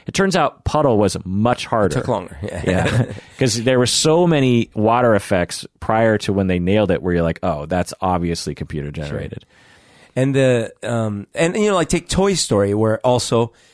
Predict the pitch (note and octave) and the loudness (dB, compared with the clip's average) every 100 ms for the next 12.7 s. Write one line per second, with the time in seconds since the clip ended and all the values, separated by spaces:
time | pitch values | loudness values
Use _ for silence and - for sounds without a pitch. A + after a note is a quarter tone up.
0 | _ _ A#2 A2+ - - - C3 A#2+ C#3 | _ _ -6 -4 -4 -6 -6 -4 0 0
1 | C3+ A#2 - D3 C#3 B2 G#2+ F#2+ D#3 C#3 | -2 -8 -4 -4 0 0 0 -2 -2 -2
2 | - F2+ - - - - C3 - - G3+ | -4 -12 -12 -20 -20 -6 -4 -2 0 2
3 | A2 D#2+ _ _ _ _ _ - C#3 F#3 | 2 -2 _ _ _ _ _ -4 -2 0
4 | G#3+ - G3 E3 C#3+ B2 D3 D3+ A#2 G#2 | 0 2 0 0 0 0 0 2 0 -2
5 | B2+ A2+ A#2 - _ - C#3 A#2+ F#2+ A2 | -6 -6 -8 -10 _ -12 -8 -8 -6 -4
6 | C#3+ F#2 F2 G2+ _ _ _ _ _ _ | -2 -2 -6 -14 _ _ _ _ _ _
7 | B2+ A#2+ - - _ _ _ A#2+ C3 C3+ | 0 0 -2 -20 _ _ _ -12 -8 -8
8 | _ - - C3+ C#3 D#3 B2 A#2+ D3 D3 | _ -20 -6 -4 0 0 2 2 2 2
9 | C3+ B2 B2+ A#2+ - C3+ A#2 - - D3 | 2 2 0 0 0 0 0 -2 -2 2
10 | C#3 B2+ A#2 - _ _ - C3 D3 A#2+ | 4 4 0 -6 _ _ -2 0 2 2
11 | A2+ A2 G#2 - B2+ C#3+ D3 - B2 C#3 | 2 0 -2 -2 0 2 0 -2 -2 0
12 | A#2+ G#2 G2 G#2 G2+ D#2+ | 0 -2 -4 -6 -4 -4